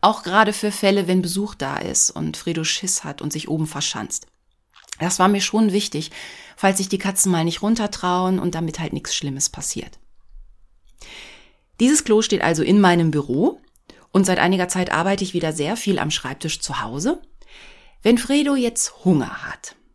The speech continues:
kommt der laut maunzend rein. Toll, besonders wenn ich grad Sprachaufnahmen mache. Erst maunzen.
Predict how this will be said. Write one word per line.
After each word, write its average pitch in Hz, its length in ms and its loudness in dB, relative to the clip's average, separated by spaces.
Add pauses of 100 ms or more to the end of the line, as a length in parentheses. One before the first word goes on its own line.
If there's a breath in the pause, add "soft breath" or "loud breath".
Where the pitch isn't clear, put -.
(160)
kommt 370 240 0
der 202 140 4
laut 151 360 2
maunzend 135 540 -4
rein. 117 240 0 (460)
Toll, 180 340 -4 (140)
besonders 185 380 -2
wenn 147 60 -4
ich 143 120 -10
grad - 240 -8
Sprachaufnahmen - 1000 -8
mache. - 320 -12 (1080 loud breath)
Erst 160 300 0
maunzen. 180 540 4